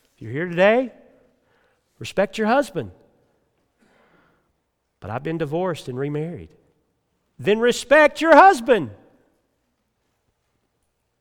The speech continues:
God redeems and reconciles all things.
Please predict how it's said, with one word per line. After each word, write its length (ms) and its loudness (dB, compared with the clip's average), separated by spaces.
God 340 0
redeems 840 -8
and 160 -10
reconciles 960 -10
all 180 -6
things. 640 -8